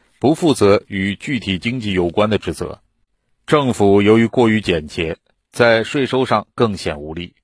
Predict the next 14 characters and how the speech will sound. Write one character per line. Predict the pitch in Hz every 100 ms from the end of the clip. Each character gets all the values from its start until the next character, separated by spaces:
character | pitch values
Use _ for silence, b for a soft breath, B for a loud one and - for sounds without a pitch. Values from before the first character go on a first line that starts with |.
| _ _ _
所 | - 92 90
以 | 78 _ _ _
一 | 107 160
旦 | 156 127
政 | 143 110
府 | 101 90
开 | - 107
支 | 107
膨 | 101 87 85
胀， | 92 87 _ _ _
常 | - 107 139
规 | 131 135
渠 | - 101
道 | 95